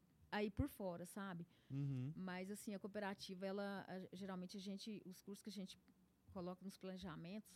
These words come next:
Speaker 1: né, a gente plan-, no planeja, são cursos que a gente vê as demandas, da, a gente vê com o técnico, vê com o gerente, é, vê em, em pesquisa, né, a, a Comigo recentemente realizou uma
Speaker 2: Uhum.
Speaker 1: pesquisa com os cooperados, com dez por cento dos coope-, doze por cento dos cooperados.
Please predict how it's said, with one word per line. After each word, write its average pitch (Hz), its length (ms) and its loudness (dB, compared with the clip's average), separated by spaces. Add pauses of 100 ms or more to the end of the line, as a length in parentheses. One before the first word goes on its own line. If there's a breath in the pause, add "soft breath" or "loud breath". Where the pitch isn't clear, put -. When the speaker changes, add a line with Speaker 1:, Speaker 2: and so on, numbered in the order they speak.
Speaker 1:
né, 185 180 -6
a 175 40 -2
gente 170 220 -4
plan-, 170 240 -4
no 175 160 -2
planeja, 185 500 0 (280 loud breath)
são 220 180 4
cursos - 500 -2 (240)
que 190 80 -4
a 175 60 0
gente 190 260 -2
vê 185 240 4
as 175 120 2
demandas, 190 480 2
da, 175 120 2 (160)
a 151 80 -2
gente 180 240 -2
vê 170 120 -2
com 170 180 -6
o 190 40 -4
técnico, 175 720 0
vê 170 120 -4
com 175 140 -8
o 185 40 -2
gerente, 175 760 0 (480 soft breath)
é, 175 600 2
vê 202 220 6
em, 208 240 2 (100)
em 220 300 4
pesquisa, 247 520 2
né, 185 200 4 (340)
a, 156 80 -6
a - 40 -6
Comigo 180 380 0
recentemente 196 600 0
realizou 180 540 2
uma 120 280 10
Speaker 2:
Uhum. 117 80 8
Speaker 1:
pesquisa 175 420 -2
com 175 140 -2
os - 80 -4
cooperados, 165 480 -2
com 175 120 -2
dez 180 200 -2
por 214 160 -10
cento 175 140 -2
dos - 100 -6
coope-, - 220 -12
doze 214 220 0
por 233 140 -6
cento 196 140 -2
dos - 80 -10
cooperados. - 520 -6